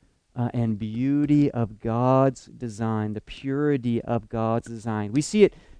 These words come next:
tainted by sin. But how God made us is good, and it's right, and it's beautiful, it's creative, it's amazing. Um, how God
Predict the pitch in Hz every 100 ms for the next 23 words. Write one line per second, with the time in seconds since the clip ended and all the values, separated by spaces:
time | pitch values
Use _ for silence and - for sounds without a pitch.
0 | - - 151 170 180 143 120 - - 120
1 | 131 151 165 _ _ _ _ _ _ _
2 | _ 131 120 147 202 208 160 123 135 165
3 | 185 175 - 117 117 110 139 165 180 185
4 | 143 127 117 - 123 113 139 160 180 180
5 | - 139 120 110 113 117 147 180 180 -
6 | 170 160 135 - - - 139 135 156 175
7 | 185 185 170 156 156 - 135 123 131 156
8 | 190 170 190 190 190 - _ _ _ -
9 | 139 131 127 127 - 135 175 196 165 165
10 | 170 175 165